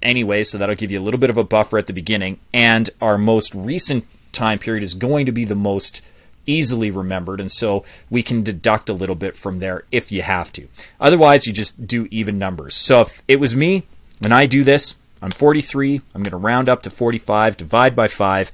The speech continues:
that gives me five periods of nine years each.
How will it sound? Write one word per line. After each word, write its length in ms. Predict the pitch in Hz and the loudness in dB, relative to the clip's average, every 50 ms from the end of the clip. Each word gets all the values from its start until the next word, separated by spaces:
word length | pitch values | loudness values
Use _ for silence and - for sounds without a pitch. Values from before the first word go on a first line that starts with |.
| - - - - - | -14 -20 -20 -14 -8
that 140 | - 98 - | -8 -8 -6
gives 320 | - 101 95 90 - - | -4 -6 -4 -4 -4 -4
me 140 | 95 92 87 | -4 -6 -8
five 560 | - - - 117 120 127 135 143 143 123 - - - - _ _ - _ _ _ _ - | -10 -4 0 2 4 6 6 6 4 2 0 -6 -18 -20 _ _ -20 _ _ _ _ -14
periods 540 | - - - 147 139 120 113 107 107 101 - | -6 -2 2 4 4 4 4 2 0 -2 -4
of 240 | - - 113 87 82 | -6 -6 -8 -6 -4
nine 440 | 92 95 104 110 113 117 120 113 107 | -4 0 0 2 2 2 2 0 0
years 360 | 101 107 107 101 101 95 - - - | -2 -2 -2 -2 -4 -4 -6 -8 -10
each. 400 | - 95 69 - - - - - | -14 -14 -12 -10 -10 -10 -10 -12